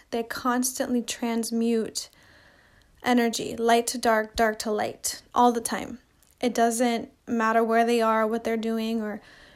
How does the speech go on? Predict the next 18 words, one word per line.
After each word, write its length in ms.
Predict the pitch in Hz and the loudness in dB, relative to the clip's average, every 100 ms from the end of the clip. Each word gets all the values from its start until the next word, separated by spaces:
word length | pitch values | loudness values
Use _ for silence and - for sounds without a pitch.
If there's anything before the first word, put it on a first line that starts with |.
| _ _ | _ _
you 140 | 254 | 2
know, 240 | 247 214 220 | 4 4 2
and 160 | 240 | 4
there's 160 | 247 233 | 4 4
also 280 | - 277 294 | 2 2 2
times 440 | - 240 226 233 | 0 -2 0 0
of 120 | 233 | -2
being 200 | 214 226 | 0 0
in 80 | 220 | 0
a 80 | 214 | -4
darker 600 | 208 214 214 214 262 269 | -2 0 0 2 2 2
phase 600 | 262 285 277 320 349 349 | 2 2 2 2 0 -2
and 280 | - 247 240 | -2 0 2
being 220 | 233 233 | 2 2
in 80 | 233 | 2
a 140 | 220 | 2
lighter 360 | 214 208 214 233 | 2 2 0 -4
phase. 600 | - 254 - - - | -6 -8 -8 -6 -6